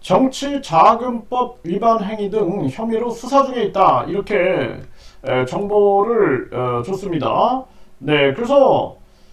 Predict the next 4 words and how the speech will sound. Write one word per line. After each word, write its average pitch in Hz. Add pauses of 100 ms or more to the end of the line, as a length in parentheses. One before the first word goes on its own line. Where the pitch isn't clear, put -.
(160)
사직 -
당국에 226
고발장이 220
접수되어 202